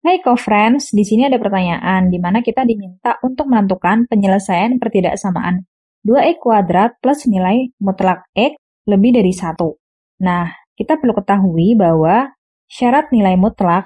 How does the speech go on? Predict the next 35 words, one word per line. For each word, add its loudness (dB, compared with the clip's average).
atau -2
sifat -2
nilai 0
mutlak -4
yaitu -2
nilai 0
mutlak -2
X -4
sama -2
dengan 0
min -2
X 0
untuk 0
X -4
kurang 2
dari 2
nol -2
dan 2
X 0
untuk -2
X -2
lebih -2
dari 0
sama -4
dengan -4
nol. 2
Kemudian, 2
untuk -2
nilai 2
mutlak 0
F -2
X -2
lebih 2
dari 0
A, -2